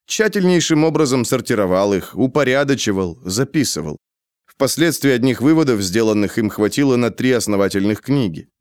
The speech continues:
Но к лечению как таковому магистр Райли подходил с большой осторожностью.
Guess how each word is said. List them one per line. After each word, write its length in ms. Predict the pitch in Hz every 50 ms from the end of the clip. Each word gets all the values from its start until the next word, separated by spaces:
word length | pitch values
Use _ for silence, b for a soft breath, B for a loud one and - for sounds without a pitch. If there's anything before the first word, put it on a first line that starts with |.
| _ _ _ _ _ -
Но 160 | 151 214 233
к 100 | 226 214
лечению 540 | 196 202 170 - 208 214 208 196 190 175 -
как 160 | 170 156 -
таковому 440 | - 156 - 156 156 180 180 170 156
магистр 480 | 147 139 135 135 139 131 - - 135
Райли 360 | 123 117 131 151 156 151 143
подходил 520 | 135 - 127 110 - 113 107 107 135 143 117
с 80 | 98
большой 440 | 92 82 101 95 90 - - 90 87
осторожностью. 800 | 87 - - 127 131 151 147 120 90 82 80 80 - - - 76